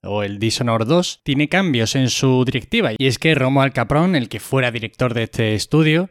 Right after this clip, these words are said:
abandona tras dieciséis años. Esta decisión llega justo tras el lanzamiento de Deathloop y por motivos tan válidos, puros y claros y perfectos como que necesita probar cosas nuevas y disfrutar de más tiempo con su familia.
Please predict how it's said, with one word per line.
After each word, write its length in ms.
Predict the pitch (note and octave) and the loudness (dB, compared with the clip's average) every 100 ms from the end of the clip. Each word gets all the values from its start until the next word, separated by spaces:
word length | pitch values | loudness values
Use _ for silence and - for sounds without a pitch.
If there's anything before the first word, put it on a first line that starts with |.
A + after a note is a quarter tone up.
| - | -2
abandona 640 | B2+ B2+ B2+ C#3 E3+ F3+ | 0 0 2 0 0 -2
tras 260 | - B2 G#2 | 0 -2 -2
dieciséis 640 | G#2 G2+ - D3+ D#3+ - | -4 -4 0 0 0 0
años. 480 | E3+ A#2 F2+ - - - | 0 0 -4 -12 -14 -8
Esta 180 | C3+ D#3 | -4 -2
decisión 500 | D3 D3 D3 E3 F3 | 0 0 0 0 0
llega 220 | D3 C#3 | 0 -2
justo 320 | - C#3 F3+ | 0 -2 0
tras 300 | E3 D3 G#2+ | 0 0 0
el 160 | A2+ G#2+ | -4 -2
lanzamiento 720 | A2+ G#2 A2+ G#2 A#2+ A#2 A2+ | -2 -4 -4 0 0 2 0
de 280 | G#2 G2 G2+ | 0 -2 -2
Deathloop 480 | C3 E3 G#3 A3 _ | -2 0 2 0 _
y 120 | E3 | -6
por 200 | E3 G3 | 0 2
motivos 540 | C#3+ B2+ - D3 F3 - | 2 0 0 2 2 0
tan 340 | A#2+ G#2+ G2+ | -4 -4 -4
válidos, 760 | G#2+ D3+ D3+ C3+ C3+ B2+ - - | -2 0 0 2 2 0 -4 -8
puros 460 | - D3+ C#3 C3 - | 0 2 4 2 -2
y 140 | C3+ | -10
claros 480 | B2+ C#3 C#3+ C3 A2+ | -8 -2 -2 -2 -4
y 240 | A#2+ A#2+ A#2+ | -6 -4 -2
perfectos 760 | A#2+ A2+ D#3+ - G3+ F3 - - | -4 -4 -6 -2 0 0 -2 -6
como 280 | - C#3 D#3 | -2 2 2
que 140 | - A#2+ | 0 -4
necesita 600 | A#2+ - G#2 C3+ D3 C3+ | -4 -4 -2 -2 0 0
probar 340 | B2 B2+ C3+ | 2 2 2
cosas 240 | - A#2 A2+ | 0 -4 -2
nuevas 580 | A2+ D3 E3 F3 D#3+ - | 2 4 4 2 0 -4
y 80 | B2+ | -2
disfrutar 480 | A#2+ - A2+ C#3 | -2 -2 0 0
de 80 | C3+ | 0
más 180 | B2 B2 | 0 -2
tiempo 300 | - B2+ D3 | -2 0 2
con 120 | B2+ | 0
su 140 | G#2+ A2+ | 0 -4
familia. 560 | G#2+ G#2 A2 G2+ F#2 | -4 -4 -6 -6 -10